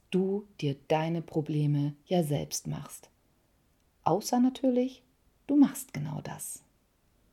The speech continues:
Wenn du selbst nicht weißt, was du machen sollst und die Hagelkörner auf deinem Kopf dazu führen, dass du Schmerzen hast,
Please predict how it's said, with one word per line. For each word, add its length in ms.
Wenn 140
du 80
selbst 360
nicht 200
weißt, 500
was 180
du 100
machen 360
sollst 540
und 120
die 100
Hagelkörner 720
auf 120
deinem 320
Kopf 320
dazu 280
führen, 520
dass 160
du 80
Schmerzen 640
hast, 400